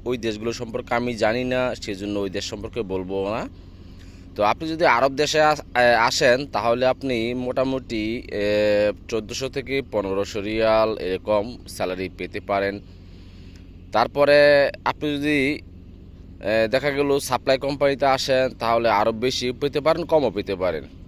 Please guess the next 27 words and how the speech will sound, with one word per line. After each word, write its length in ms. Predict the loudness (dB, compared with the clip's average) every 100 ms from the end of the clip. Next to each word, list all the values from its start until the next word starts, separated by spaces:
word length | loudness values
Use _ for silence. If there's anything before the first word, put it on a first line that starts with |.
| -20 -20 -6
বা 120 | -2
ডাইরেক্ট 300 | 2 2 2
কোম্পানিতে 440 | -2 -2 -2 0 0
আসেন, 280 | 2 0 0
তাহলে 220 | 0 2
ওভারটাইম 320 | 2 0 -2
সহ 120 | -2 0
আরও 120 | 2
বেশি 220 | 0 -6
পেতে 240 | -6 -6 -2
পারেন। 300 | -2 0 -4 -8 -18 -20 -20 -20 -20 -12 0
তবে 200 | 4 6
আপনি 340 | 6 4 2 4 4 4 2 -2 -8 -4
খেয়ে 220 | 0 0
দিয়ে 380 | 0 4 4 4
মোটামুটি 600 | 2 2 2 0 -2 -2 0
আনুমানিক 520 | 0 0 0 0 0 -4 -4
চল্লিশ 460 | -2 -2 -2 -2 -2 -4 -8 -14 -18 -20 -20 -20 -20 -16 -6
বা 220 | 4 4 6 2 0
আপনি 340 | -4 -2 0 0 0 -2 0
পঁয়ত্রিশ 480 | -2 -2 -4 -4 -2
এরকম, 360 | -2 0 0 -2 -6 -14 -18 -18 -18 -18 -18 -6
এ, 100 | 0 0 0 -6 -14 -2
পাঠাইতে 360 | 0 0 0 0
পারবেন 340 | 2 2 -2
টাকা, 340 | -4 -4 -2 -4 -6 -16 -16 -10
চল্লিশ 340 | -4 -2 -2